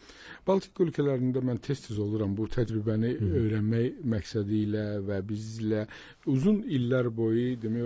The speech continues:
Speaker 1: olar ki, bir siyasi mühitin və bir təfəkkürün daşıyıcılar olan mənim, e,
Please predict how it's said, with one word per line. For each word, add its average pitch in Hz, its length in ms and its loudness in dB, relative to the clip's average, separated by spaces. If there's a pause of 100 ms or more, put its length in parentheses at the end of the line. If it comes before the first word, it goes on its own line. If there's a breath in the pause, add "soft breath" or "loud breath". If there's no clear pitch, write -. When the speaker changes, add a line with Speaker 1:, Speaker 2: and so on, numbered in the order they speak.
Speaker 1:
olar 120 180 -2
ki, 113 160 -8
bir 117 320 -4
siyasi 117 640 -6
mühitin 120 600 -2 (180)
və 107 140 0 (520 loud breath)
bir 131 220 4
təfəkkürün 127 600 0
daşıyıcılar 123 720 -2 (240)
olan 117 400 0
mənim, 120 260 0
e, 117 160 2